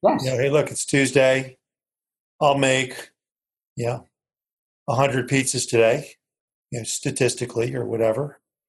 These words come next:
Speaker 1: And only three of
Speaker 2: Um,
Speaker 1: them will be vegan, but I'll sell every single one of them between six thirty and eight." That's
Speaker 2: Right.
Speaker 1: what, it's exactly, it's a brilliant example of exactly where the world is going. And I think that's partly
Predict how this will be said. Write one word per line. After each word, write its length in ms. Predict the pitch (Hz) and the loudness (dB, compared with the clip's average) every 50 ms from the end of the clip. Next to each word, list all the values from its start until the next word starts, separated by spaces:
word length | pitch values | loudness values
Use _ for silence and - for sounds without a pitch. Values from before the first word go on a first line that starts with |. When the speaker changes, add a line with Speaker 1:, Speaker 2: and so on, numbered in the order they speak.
| _ _ _ _ - | _ _ _ _ 0
Speaker 1:
And 120 | 127 135 | 2 4
only 220 | 151 156 127 127 127 | 6 6 6 6 4
three 160 | 123 123 123 123 | 4 4 4 4
of 60 | 180 | 2
Speaker 2:
Um, 80 | 180 | 2
Speaker 1:
them 40 | 185 | 2
will 80 | 180 160 | 2 4
be 160 | 175 170 147 | 4 4 4
vegan, 340 | 170 196 226 196 139 117 110 | 4 4 4 4 2 2 2
but 120 | 127 123 | 2 2
I'll 120 | 131 131 127 | 2 2 0
sell 240 | - - 147 147 | 2 2 4 4
every 160 | 151 143 147 147 | 4 4 4 2
single 300 | 151 - 151 143 139 139 | 2 2 4 4 4 4
one 120 | 151 147 | 4 4
of 80 | 139 127 | 2 2
them 140 | 120 117 | 2 2
between 280 | 120 120 - - 127 123 | 2 0 0 0 0 0
six 300 | 123 - 147 - - - | 2 0 -2 -4 -2 -2
thirty 280 | 135 135 127 127 135 131 | 0 0 0 2 0 0
and 100 | 127 147 | 2 2
eight." 280 | 160 147 113 101 - _ _ _ _ _ _ _ _ _ - | 2 2 0 -2 -6 _ _ _ _ _ _ _ _ _ 2
That's 320 | 143 151 - 113 - - - | 4 4 4 4 0 -4 -6
Speaker 2:
Right. 60 | - | -8
Speaker 1:
what, 100 | - - - - | -8 -10 -12 -10
it's 120 | - - | -2 -2
exactly, 640 | 139 135 135 - - 180 190 - 170 147 - 170 170 | 0 0 2 4 4 4 4 2 0 0 2 2 2
it's 180 | 151 143 139 | 4 2 0
a 20 | 131 | 2
brilliant 360 | 123 170 180 180 175 170 175 | 2 4 6 6 4 4 4
example 680 | 151 135 139 147 135 135 127 - 117 110 110 117 - _ _ _ _ - - | 0 2 2 2 2 2 2 0 -2 -4 -4 -4 -8 _ _ _ _ -6 -2
of 80 | 123 | 0
exactly 460 | 139 135 123 123 156 151 156 156 160 | 0 0 2 2 2 2 2 2 2
where 120 | 143 143 139 | 4 4 4
the 80 | 139 | 4
world 240 | 135 131 127 127 127 | 4 4 4 4 2
is 120 | 123 117 - | 2 0 0
going. 280 | 127 120 113 110 107 - | 0 -2 -2 -2 -4 -4
And 100 | 123 120 | -2 0
I 80 | 123 123 | 0 0
think 220 | - 135 135 131 | 0 -2 0 2
that's 220 | 139 135 131 - - - | 2 0 0 -2 -12 -8
partly 680 | - - 156 156 160 156 147 143 139 135 127 123 123 | 0 2 4 4 4 2 2 2 2 2 2 0 -4